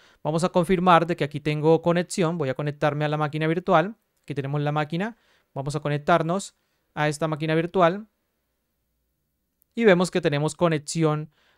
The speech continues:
a lo que es nuestra máquina virtual. Entonces, de esta forma yo me estoy conectando, estoy teniendo conexión sin ningún problema. Pero ahora si yo me voy, por ejemplo, a la configuración de R D P y yo le digo que solamente me permita conectarme desde mi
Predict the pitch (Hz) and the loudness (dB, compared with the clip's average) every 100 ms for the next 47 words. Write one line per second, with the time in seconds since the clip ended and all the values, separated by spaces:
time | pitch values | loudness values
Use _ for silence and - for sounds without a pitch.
0 | _ 165 170 165 151 147 - 170 160 165 | _ 2 2 2 -2 -2 -6 -2 2 2
1 | 151 156 147 147 143 139 143 139 - 156 | 0 -2 -2 -2 -4 -4 -4 -6 -8 -6
2 | 156 151 147 240 180 143 _ _ _ _ | -4 -4 4 4 4 -2 _ _ _ _
3 | 190 208 208 220 202 196 202 170 160 170 | 4 4 4 4 6 4 4 2 4 6
4 | 175 - 170 180 180 175 165 160 175 165 | 4 -2 -2 0 0 2 2 2 0 -2
5 | 147 - 151 143 160 160 160 170 165 - | -6 -2 -2 -2 -2 0 0 0 -2 -2
6 | 170 160 170 165 156 156 185 196 175 156 | -4 -2 -2 -2 -4 0 2 4 2 0
7 | 175 _ _ _ _ 214 226 220 214 214 | -6 _ _ _ _ 6 10 10 8 4
8 | 208 165 170 190 185 180 196 190 190 165 | 0 2 2 4 4 2 0 0 0 0
9 | 151 156 185 _ _ _ _ _ _ _ | 0 -2 -4 _ _ _ _ _ _ _
10 | _ - 175 185 190 _ _ _ _ 175 | _ 4 6 6 2 _ _ _ _ 0
11 | 180 196 175 165 160 170 165 180 - 185 | 2 2 2 0 0 0 0 0 2 0
12 | 185 190 185 180 156 165 _ _ _ _ | 2 2 2 2 -2 -4 _ _ _ _
13 | _ - 208 208 226 233 226 220 196 196 | _ -6 4 6 8 8 6 6 2 2
14 | 190 202 196 196 190 - 160 156 190 170 | 2 2 2 2 2 4 4 4 -2 0
15 | 247 202 160 143 165 151 160 165 151 170 | 0 2 0 2 4 4 4 -2 2 2
16 | 175 165 175 170 180 208 214 | 2 2 0 2 0 0 -2